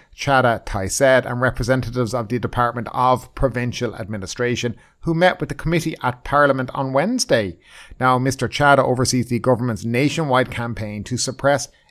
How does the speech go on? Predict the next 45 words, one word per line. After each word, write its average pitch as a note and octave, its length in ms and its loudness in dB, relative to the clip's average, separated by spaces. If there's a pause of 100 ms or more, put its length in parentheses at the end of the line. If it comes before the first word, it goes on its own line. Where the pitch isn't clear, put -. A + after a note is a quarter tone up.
(120)
influential C3 640 0
peop-, G3+ 340 -2 (160)
people. B2+ 460 -4
That's A2+ 200 -4
basically A2+ 340 -4
a G2+ 60 -6
metaphor A2 400 -2
for, G#2 400 -4
um, F2 280 -10
well, E2 360 -12
crooks, - 580 0
and B2 160 -2
is A2 100 -2
also A#2 640 0
from G#2+ 220 -2
the G2 100 -4
Bumjai G2 420 -6
Thai F#2+ 220 -6
Party. A2+ 680 -4
Mister A#2+ 200 -2
Karawi C#3 480 6
said C3 240 4
Mister C3+ 240 -2
Chada's C3 400 0
delegation B2+ 640 -2
told C#3 280 0
him C#3+ 160 -2
a - 100 -8
hundred A#3 280 0
and F3 60 0
eighty B2 200 2 (100)
influent-, A2+ 460 -4 (100)
influential A#2 540 -2
people A2 480 -4 (240)
were C3 100 -2
still A#3+ 300 2
active, G#2 340 -4
and C3 100 -4
officials C#3+ 400 -2
also D3 300 2
listed C3+ 400 -2
six - 240 -4
hundred D#3 200 -6
and C3 100 -8
twenty-five B2+ 640 0